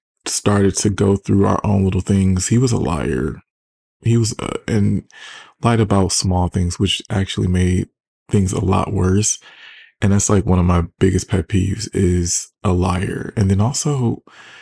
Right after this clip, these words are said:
my second one is, like, don't try to insult my intelligence because I am very, very, very smart and I know things because I have a third eye and my ancestors be, uh,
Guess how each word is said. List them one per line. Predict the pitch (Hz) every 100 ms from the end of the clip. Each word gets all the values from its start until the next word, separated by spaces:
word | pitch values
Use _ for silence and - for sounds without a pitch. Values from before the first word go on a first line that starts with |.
| - _
my | - 90
second | - 104 117
one | 113 107
is, | 98
like, | 98 95
don't | 123 156
try | - 110
to | 101 98 -
insult | 98 104 98
my | 92
intelligence | 92 98 92 98 98 92 -
because | 101 - 101 95 -
I | - 98 95
am | 101 95
very, | 95 101 98 98 95
very, | 95 92 92 98 95 - - - - -
very | 90 92 92
smart | 85 92 87 85 - -
and | 98 90 87 85 85 - -
I | 92
know | 85 85
things | - 92 98 - -
because | - - - 95 95 85 - - - - - _ _ _ -
I |
have | 90
a |
third | 87 87 85
eye | 90 85 87 87 -
and | 92 90 87
my | 85 87
ancestors | 92 90 - - - - 95
be, | - - -
uh, | 117 - - 120